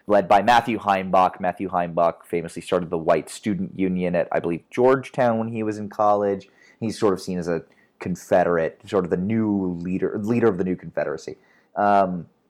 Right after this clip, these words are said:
so these are the players, these are the groups. One of the things that started the conflicts, basically to sum up the conflicts in short,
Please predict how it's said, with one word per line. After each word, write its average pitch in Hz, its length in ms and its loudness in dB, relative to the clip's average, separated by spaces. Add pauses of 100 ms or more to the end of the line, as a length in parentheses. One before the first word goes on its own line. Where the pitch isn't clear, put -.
(600)
so - 140 2
these 165 180 4
are 160 60 4
the 151 40 2
players, 98 420 4
these 113 160 -4
are - 20 -16
the 107 80 0
groups. 85 480 -2 (1300)
One 190 180 8
of 196 60 4
the 147 100 4
things 117 180 2
that 110 100 -2
started 104 240 2
the 101 60 0
conflicts, 98 680 2
basically 131 460 4
to 107 120 -2
sum 107 280 0
up 104 120 0
the 107 60 -4
conflicts 98 580 0
in 101 80 -6
short, 87 500 0